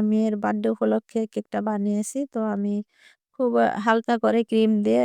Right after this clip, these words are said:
এবং খুবই সিম্পল একটু ডেকোরেশন করে নেব। আমি এখানে ক্রিমের মধ্যে হালকা একটু ইয়েলো কালার দিয়েছি। তো হালকা একটু ইয়েলো কালার দেওয়াতে এই, এই ক্রিমের কালারটা এরকম এসেছে।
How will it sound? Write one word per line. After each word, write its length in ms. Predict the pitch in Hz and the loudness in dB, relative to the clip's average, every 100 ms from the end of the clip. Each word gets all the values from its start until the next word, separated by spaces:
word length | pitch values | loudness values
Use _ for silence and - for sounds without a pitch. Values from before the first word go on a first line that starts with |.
| 208 | 2
এবং 240 | 202 214 214 208 - | 2 0 0 -4 -6
খুবই 260 | 226 240 | -4 -4
সিম্পল 420 | 240 233 220 214 214 | -4 -4 -4 -2 -4
একটু 200 | 208 208 | -4 -6
ডেকোরেশন 540 | 208 214 202 214 220 214 | -6 -6 -4 -4 -4 -4
করে 200 | 226 220 214 | -2 -2 -2
নেব। 260 | 214 202 240 - _ _ _ _ _ _ _ _ _ _ - | -2 -2 -4 -6 _ _ _ _ _ _ _ _ _ _ -2
আমি 160 | 262 262 | 2 2
এখানে 240 | 247 233 254 | 0 -2 -2
ক্রিমের 400 | 240 233 220 220 | 0 0 2 0
মধ্যে 300 | 214 214 254 | 0 -2 -4
হালকা 400 | 220 233 220 233 | -2 -2 0 0
একটু 240 | 220 214 240 | 0 0 0
ইয়েলো 380 | 220 214 220 220 | 2 2 2 0
কালার 320 | 220 214 214 208 | 0 2 0 0
দিয়েছি। 400 | 214 208 - 269 | 0 0 -2 -4
তো 120 | 277 | -2
হালকা 360 | 226 226 233 - | -2 0 -2 -2
একটু 180 | 240 262 | -2 0
ইয়েলো 280 | 240 233 233 | 0 0 -2
কালার 300 | - 226 226 220 | -2 -2 -2 -2
দেওয়াতে 360 | 226 220 - 233 - | -2 -2 -4 -10 -6
এই, 240 | 214 208 202 - - | -4 -2 -4 -4 -2
এই 140 | 196 202 | -2 -4
ক্রিমের 420 | 214 214 214 214 | -4 -2 0 -2
কালারটা 460 | 220 208 202 - 220 | -4 -4 -6 -6 -6
এরকম 440 | 208 202 196 214 233 302 _ _ _ _ _ - | -4 -4 -6 -6 -8 -8 _ _ _ _ _ -4
এসেছে। 340 | 262 247 254 | -2 0 0